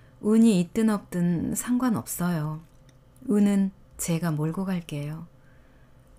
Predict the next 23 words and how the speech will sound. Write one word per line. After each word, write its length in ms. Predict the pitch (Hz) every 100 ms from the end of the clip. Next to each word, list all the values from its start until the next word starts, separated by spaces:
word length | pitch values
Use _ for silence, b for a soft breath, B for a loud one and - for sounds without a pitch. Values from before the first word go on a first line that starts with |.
| - -
"집에서 720 | - 165 180 - 165 151 143
뭐라 360 | 147 143 156
하실 380 | 156 180 - 220
텐데." 560 | 214 202 180 160 170 202 - - - - - - - - -
"신경 380 | - 247 233
안 160 | 160 151
써요. 520 | 151 185 180 160 165 - B B B B -
저 240 | 190 175
어제 340 | 165 202 202
두 140 | - 214
마리나 380 | 233 247 226 208
잡았어요. 880 | 156 160 170 - 170 156 165 170 - - - - - -
하지만 560 | 233 226 220 214 208 - B B B B
이제 240 | 175 190
같이 380 | - 160 156 214
고기 300 | - 175 208
잡으러 380 | 208 196 165 156
다녀요. 600 | 165 165 175 160 151 175 - - - - -
제가 320 | - 185 190 160
아직 300 | 151 180 -
배울 260 | 170 185 190
게 120 | 190
많거든요." 920 | 143 135 - 190 196 175 156 156